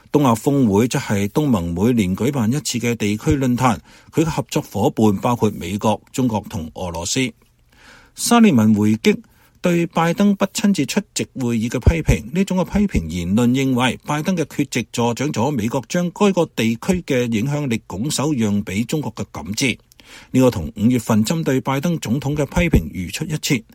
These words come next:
當時關於債務上限嘅國內談判，迫使到拜登取消咗本嚟應該會係美國總統對巴布亞新幾內亞嘅首次訪問。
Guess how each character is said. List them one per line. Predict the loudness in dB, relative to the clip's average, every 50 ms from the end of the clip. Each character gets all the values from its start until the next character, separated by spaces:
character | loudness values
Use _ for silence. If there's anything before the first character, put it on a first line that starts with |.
| _ _ -20 -20 -20 -14 -2
當 | 0 0 2 2
時 | 0 -2 -4 -4 -6
關 | -4 -4 -4 -2
於 | -2 -4 -4
債 | -4 -2 -2 0
務 | 0 0 0
上 | 0 0 0 0 0
限 | 0 -2 -2
嘅 | -2 -2 -4 -2
國 | -2 -2 -2
內 | 0 0 -2 -2
談 | -4 -8 -12 -10 -4
判， | -2 0 0 0
迫 | 0 -4 -4 -4
使 | -4 -4 -4 -2
到 | 0 0 0 0
拜 | 0 0 -2 -2 0
登 | -2 -4 -6 -6 -8 -16 -20 -20 -16
取 | -6 -4 -2 0
消 | 2 2
咗 | 0 2 2 -2
本 | 0 0 -2 0
嚟 | 0 -2 -4 -4
應 | -4 -4 -4 -4
該 | -4 -4
會 | -4 -2 -2 -4 -4 -6 -6 -2 0 0 0
係 | 0 -2 -4 -4 -4 -4 -6
美 | -6 -4 -4 -4
國 | -4 -6 -8 -8
總 | -8 -4 -4 -2 -2
統 | 0 0 -2 -2 -2 -10 -20 -12 -2
對 | 2 2 2 2 0
巴 | 0 0 0 0 2
布 | 2 0
亞 | 0 2 0
新 | 0 -2 -2 -2
幾 | -2 -2 -2
內 | 0 -2 -2 -2
亞 | -4 -4 -2
嘅 | -2 -2
首 | -2 -2 -4 -6 -8
次 | -8 -8
訪 | -10 -10 -12 -8
問。 | -4 -4 -4 -4